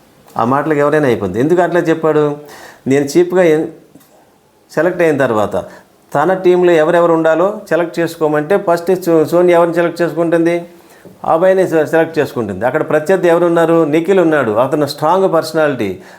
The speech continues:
అతనికి నాలెడ్జ్ ఉంది, గేమ్లు టాస్క్లు ఆడగలుగుతాడు, బాగా థింకింగ్ చేస్తాడు, ఆర్గ్యుమెంట్ చేయగలడు. అతను ప్రత్యర్థి టీము స్ట్రాంగ్ పొజిషన్లో ఉన్నటువంటి క్యాండిడేట్ అక్కడ చీఫ్.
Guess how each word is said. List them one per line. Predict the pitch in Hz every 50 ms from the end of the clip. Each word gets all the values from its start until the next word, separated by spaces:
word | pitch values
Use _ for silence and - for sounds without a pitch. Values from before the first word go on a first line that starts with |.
| - - -
అతనికి | 123 123 175 175 160 156
నాలెడ్జ్ | 143 139 147 160 175 185 180 151 151
ఉంది, | 156 151 147 151 170 180 165 135
గేమ్లు | 147 160 170 170 160 160
టాస్క్లు | - 151 151 160 156 - - 165 147
ఆడగలుగుతాడు, | 143 151 156 160 156 156 151 151 135 151 151 151 180 196 208 - - - - _ _ _ _ _ _ _ _ _ _ _ _ _ _ _ _ _ _ _ _ _ _ - _ - - - - - 127
బాగా | 135 147 156 160 160 151 - 156
థింకింగ్ | 156 156 165 170 165 151
చేస్తాడు, | 160 156 147 156 160 156 165 180
ఆర్గ్యుమెంట్ | 170 165 170 165 165 170 165 156 - 160
చేయగలడు. | 160 160 139 127 117 104 92 90 90 - - - - - - 120
అతను | 123 127 139 139
ప్రత్యర్థి | - - 147 156 151 - 190 185 175 165 170
టీము | 175 170 175 175 160 139 139 151 185 240 220 - -
స్ట్రాంగ్ | - - - 156 156 170 190 185 165
పొజిషన్లో | 165 180 165 165 160 165 160 160 156 151
ఉన్నటువంటి | 147 147 147 156 151 139 143 139 -
క్యాండిడేట్ | 170 - 160 170 175 165 156 127 -
అక్కడ | 123 101 104 107 101 - 139
చీఫ్. | 113 87 -